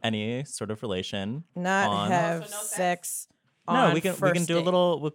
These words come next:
Speaker 1: do a little kiss kiss, and that's about it.
Speaker 2: So your list is the complete opposite of Sydney's list.
Speaker 1: Yes, I think
Speaker 2: Okay.
Speaker 1: we're, we're, we're risking it out here,
Speaker 2: Okay,
Speaker 1: you know?
Speaker 2: third, number three.
Speaker 1: Um,
Speaker 2: You said you're risking it out here? What does that
Speaker 1: No,
Speaker 2: mean?
Speaker 1: it's just like, why are we having sex with people who don't give a fuck,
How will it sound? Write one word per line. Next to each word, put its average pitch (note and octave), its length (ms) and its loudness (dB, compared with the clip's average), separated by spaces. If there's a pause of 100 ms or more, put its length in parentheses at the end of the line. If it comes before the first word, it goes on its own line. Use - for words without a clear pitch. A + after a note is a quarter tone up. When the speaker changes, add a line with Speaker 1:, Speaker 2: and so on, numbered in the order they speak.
Speaker 1:
do E3+ 100 -2
a - 20 0
little E3+ 160 0
kiss G#3 220 -6
kiss, G#2 240 -2
and B2 80 -4
that's A#2 120 -6
about C3+ 200 0
it. A2 240 0
Speaker 2:
So G#3+ 160 -2
your A#3 400 8
list G#3+ 260 4
is F#3+ 120 2
the D3 100 0
complete G3+ 300 2
opposite F3 280 4
of E3 60 -6
Sydney's - 340 -2
list. - 420 -6
Speaker 1:
Yes, A2 540 -2
I G3+ 140 2
think D#3 220 2
Speaker 2:
Okay. A2+ 40 -6
Speaker 1:
we're, D3 280 0 (140)
we're, D#3 560 2
we're A2+ 600 -2
risking F#2 380 -4
it F2+ 100 -4
out F2 180 -2
here, F2+ 360 -4
Speaker 2:
Okay, A3+ 300 0
Speaker 1:
you G#3+ 120 -4
know? G#3 160 -2
Speaker 2:
third, G#3+ 260 4
number A3 220 2
three. B3+ 360 0 (300)
Speaker 1:
Um, B2+ 760 -2
Speaker 2:
You B3 120 0
said A#3+ 160 2
you're G#3 140 6
risking G#3 360 0
it B3 80 4
out B3+ 140 4
here? C4+ 160 -2
What G#3+ 100 -4
does G3 120 -4
that G3+ 100 -2
Speaker 1:
No, A4+ 200 6
Speaker 2:
mean? D3+ 100 8
Speaker 1:
it's - 120 0
just - 200 -2
like, F#3+ 180 0
why G#3+ 220 4
are A3 60 0
we G3+ 100 0
having D#3 420 0
sex A#2+ 320 -2
with A2 140 -6
people G2 240 -8
who F#2+ 120 -6
don't F2+ 220 -8
give F#2+ 140 -14
a G#2 60 -12
fuck, - 320 -12